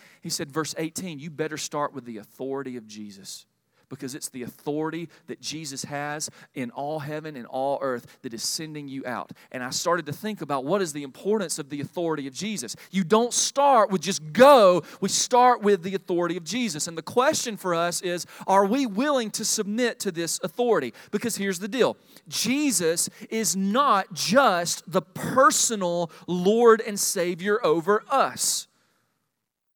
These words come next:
Okay? We don't just start personally. Jesus is not just the personal Lord and Savior over us, but Jesus is also the universal Lord and Savior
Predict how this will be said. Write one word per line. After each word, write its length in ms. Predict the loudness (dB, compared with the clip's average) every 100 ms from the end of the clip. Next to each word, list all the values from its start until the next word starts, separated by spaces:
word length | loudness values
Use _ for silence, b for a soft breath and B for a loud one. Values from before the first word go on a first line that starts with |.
| _ _ -6
Okay? 240 | -4 -4 b b -4
We 100 | 0
don't 200 | 0 0
just 200 | -2 0
start 520 | 6 8 8 4 -6
personally. 800 | 2 6 6 6 -2 -4 -4 -4
Jesus 460 | -4 -4 -4 -4
is 120 | -4 -4
not 320 | 0 0 0
just 280 | -2 -2 -2
the 100 | -2 B B
personal 720 | 4 6 6 2 0 -2 -2 b -8
Lord 360 | 0 6 6
and 120 | 6 0
Savior 480 | 0 -2 0 0
over 340 | 4 4 2 2
us, 360 | 2 4 2 B B
but 140 | 0 0
Jesus 520 | -2 -2 -2 -2 -2
is 140 | -2
also 560 | 2 4 4 2 2 0
the 260 | 0 -4 B B
universal 1200 | -6 -2 0 0 2 4 6 4 2 2 0 -2 B
Lord 640 | -4 2 6 8 8 6 0
and 160 | -4
Savior 600 | -2 2 2 0 -2 -4